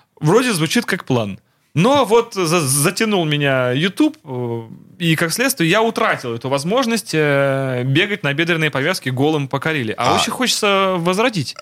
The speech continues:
Speaker 2: А, то есть ты теперь, м, ты достиг всего, чего хотел, и хочешь вернуться
Speaker 1: Я
Speaker 2: к корням?
Speaker 1: хочу деградировать, да.
Speaker 2: Ага.
Speaker 1: Мне класс.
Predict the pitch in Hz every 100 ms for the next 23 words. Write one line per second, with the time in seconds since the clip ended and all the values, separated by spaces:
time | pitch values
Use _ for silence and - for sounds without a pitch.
0 | - 104 104 - 117 - 127 - 135 -
1 | 135 - 139 131 110 - 101 95 - 170
2 | - 113 117 - 175 - - 143 104 82
3 | 82 - 98 127 127 165 147 110 139 -
4 | 120 147 170 170 123 107 151 160 113 107
5 | 107 214 170 - 175 160 165 123 104 -
6 | 135 147 85 76 127 139 170 196 147 143
7 | 107 -